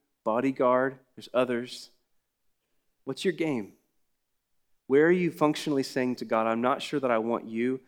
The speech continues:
I just want you to make the pain stop. I'm not sure that I want a transformed life, I just want you to give me something different.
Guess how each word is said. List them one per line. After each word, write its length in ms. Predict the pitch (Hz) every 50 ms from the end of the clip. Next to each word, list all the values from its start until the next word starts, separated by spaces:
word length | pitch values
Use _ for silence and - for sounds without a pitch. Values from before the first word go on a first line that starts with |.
| _ _ _ _
I 80 | - 107
just 240 | - 123 117 - -
want 120 | 139 113
you 80 | 127 123
to 40 | 117
make 240 | 107 107 107 - -
the 60 | -
pain 320 | - - 110 98 95 92
stop. 440 | - - - - 80 - _ _ _ _ _ _ _ _ _ _ _ _ _ _ _ _ _ _ _ _ _ _ _ _
I'm 120 | - 120
not 180 | 135 147 151 156
sure 140 | - 185 170
that 100 | 160 151
I 60 | 143
want 180 | 143 147 143 131
a 100 | - -
transformed 560 | - 151 139 135 - - - 147 135 127 113
life, 440 | 113 117 117 127 135 143 143 - - - - - -
I 100 | 123 123
just 200 | 131 135 - -
want 140 | 180 156
you 80 | 170 160
to 60 | 139
give 220 | 117 - 131 127 127
me 100 | 127 113
something 420 | - - 135 117 - 110 101 98
different. 440 | - 104 95 - - - 92 87